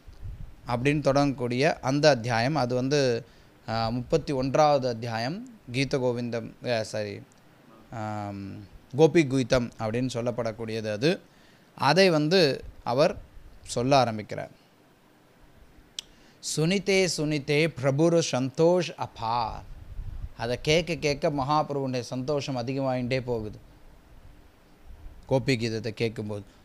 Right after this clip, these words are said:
"போல் போல் பலே, சொல்லு சொல்லு சொல்லு சொல்லு, நல்லா சொல்லுங்க, நல்லா சொல்லுங்க, நல்லா பாடுங்க, நல்லா பாடுங்கன்னு" சொல்லிகிட்டே இருக்கார்.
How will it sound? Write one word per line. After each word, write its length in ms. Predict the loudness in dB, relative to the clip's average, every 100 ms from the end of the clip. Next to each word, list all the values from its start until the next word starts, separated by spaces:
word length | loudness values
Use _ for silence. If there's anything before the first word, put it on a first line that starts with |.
| -8
"போல் 300 | 4 8 8
போல் 340 | 8 6 6 4
பலே, 460 | 2 2 2 0 -8
சொல்லு 320 | -8 2 4
சொல்லு 280 | 4 0 0
சொல்லு 280 | 0 -2 -2
சொல்லு, 280 | -4 -6 -6
நல்லா 240 | -4 -6
சொல்லுங்க, 300 | -4 -8 -8
நல்லா 180 | -6 -6
சொல்லுங்க, 280 | -8 -12 -8
நல்லா 180 | -6
பாடுங்க, 300 | -6 -10 -12
நல்லா 280 | -8 -4 -4
பாடுங்கன்னு" 300 | -4 -8 -8 -6
சொல்லிகிட்டே 320 | -2 0 0
இருக்கார். 260 | 0 -6